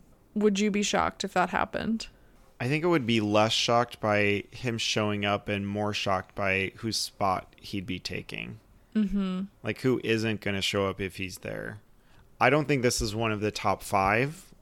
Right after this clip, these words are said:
Speaker 2: Like, if we're gonna boil this down to five Best Picture nominees, I don't think this is in there.
Speaker 1: I don't know if it's even in the ten. I d-, I don't know.
Speaker 2: That's what I'm unsure about is, like, is it in the ten because Academy members love him?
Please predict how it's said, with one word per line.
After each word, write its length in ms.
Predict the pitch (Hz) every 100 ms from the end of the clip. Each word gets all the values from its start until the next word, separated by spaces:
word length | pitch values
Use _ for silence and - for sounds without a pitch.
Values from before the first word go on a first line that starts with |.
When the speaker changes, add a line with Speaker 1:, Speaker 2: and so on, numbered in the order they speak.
| - 117
Speaker 2:
Like, 160 | 107
if 180 | 110 -
we're 220 | 110 113
gonna 520 | 107 110 107 101 101 - _ _ _ 113
boil 420 | 95 113 113 110
this 220 | 107 104
down 220 | 104 98
to 100 | 95
five 460 | - - 92 92 92
Best 200 | 92 -
Picture 280 | 98 - 107
nominees, 500 | 110 113 120 120 -
I 120 | 104
don't 180 | 117 107
think 200 | 104 -
this 200 | 92 -
is 160 | 90 90
in 160 | 85
there. 280 | 82 - - - _ - -
Speaker 1:
I 140 | 226
don't 180 | 359 240
know 160 | 214 208
if 120 | 208
it's 160 | 196
even 240 | 202 190 196
in 140 | 190
the 80 | 180
ten. 580 | - - 220 - - 196 - -
I 100 | 202
d-, 100 | 202 -
I 100 | 185
don't 200 | 87 131
know. 300 | 107 62 220 - -
Speaker 2:
That's 200 | 110 131
what 100 | 165
I'm 160 | 170 151
unsure 340 | 123 - 123
about 260 | 120 98 90
is, 240 | 95 -
like, 280 | 101 95 - _ _
is 220 | 107 113 131
it 140 | 117
in 160 | 120 120
the 80 |
ten 560 | - - 104 107 127 139 -
because 400 | 107 - 110 98
Academy 540 | 104 - 98 104 110
members 560 | 110 107 113 117 - - -
love 320 | 98 95 104
him? 400 | 135 151 170